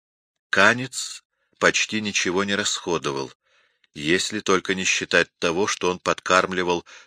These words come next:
кучу родственников и платил за учение брата.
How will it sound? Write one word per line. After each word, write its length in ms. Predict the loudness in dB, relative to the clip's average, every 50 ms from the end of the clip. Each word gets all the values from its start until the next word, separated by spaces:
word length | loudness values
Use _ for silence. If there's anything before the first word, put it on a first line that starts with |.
| _ -10
кучу 400 | -6 -4 -4 -2 -2 0 0 2
родственников 800 | 2 2 2 0 -2 -4 -6 -8 -8 -8 -8 -6 -6 -6 -4 -6
и 40 | -6
платил 540 | -2 0 0 0 0 -2 -2 -4 -4 -4 -6
за 180 | -4 -4 -2 -2
учение 540 | -2 -2 -2 -2 -2 -2 -2 -2 -4 -4
брата. 460 | -4 -2 -2 -2 -2 -2 -6 -10 -18